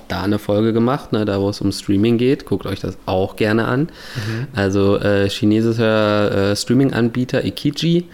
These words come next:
Speaker 1: ähm, ist halt ziemlich unter die Räder gekommen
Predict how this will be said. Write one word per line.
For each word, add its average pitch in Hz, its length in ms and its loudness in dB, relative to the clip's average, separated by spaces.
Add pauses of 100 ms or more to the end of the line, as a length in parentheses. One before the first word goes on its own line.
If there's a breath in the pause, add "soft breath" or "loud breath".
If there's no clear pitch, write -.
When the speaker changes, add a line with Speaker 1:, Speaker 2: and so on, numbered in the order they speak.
(480 loud breath)
Speaker 1:
ähm, 110 500 2
ist 110 200 0
halt 113 160 0
ziemlich 120 240 2
unter 117 180 2
die 107 120 2
Räder 117 260 2
gekommen 139 560 2